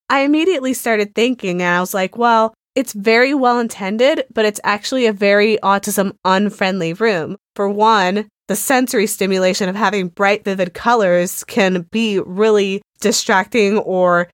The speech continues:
difficult for people who have high sensory sensitivities. So it doesn't even really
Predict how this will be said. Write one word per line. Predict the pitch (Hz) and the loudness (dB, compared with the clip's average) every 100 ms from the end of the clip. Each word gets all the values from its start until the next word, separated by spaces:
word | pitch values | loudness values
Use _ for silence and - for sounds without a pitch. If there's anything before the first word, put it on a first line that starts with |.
| _ - | _ 0
difficult | 277 269 247 208 196 190 | 2 0 0 2 2 0
for | - 190 185 | -2 0 0
people | 190 226 220 208 | 0 -2 0 0
who | |
have | 208 175 175 185 | 2 2 0 -4
high | - 175 180 | -2 0 0
sensory | 180 185 180 190 175 | -2 -4 -4 -6 -6
sensitivities. | 180 165 175 311 262 156 165 | -6 -8 -6 -6 -4 -4 -6
So | - 202 190 - - | -2 0 0 -2 -4
it | 226 | 0
doesn't | 254 294 | 0 2
even | 262 233 220 | 0 0 0
really | 214 208 202 208 | 2 2 2 -2